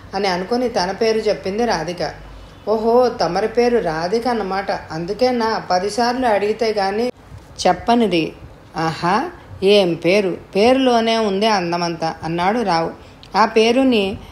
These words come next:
ఎప్పుడూ విననంత ఆశ్చర్యకరంగా మొహం పెట్టాడు కావాలనే. అవునని తల ఊపింది రాధిక. చిన్న విజిల్ లాంటిది వినిపించేసరికి తల ఎత్తి చూసింది రాధిక.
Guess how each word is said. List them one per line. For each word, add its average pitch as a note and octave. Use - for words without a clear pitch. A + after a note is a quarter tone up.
ఎప్పుడూ B3+
విననంత G#3
ఆశ్చర్యకరంగా F#3+
మొహం F#3+
పెట్టాడు F3+
కావాలనే. E3
అవునని A#3
తల F3
ఊపింది F#3
రాధిక. E3+
చిన్న C#4
విజిల్ G#3
లాంటిది G3+
వినిపించేసరికి F3+
తల G3
ఎత్తి G#3
చూసింది F3+
రాధిక. F3+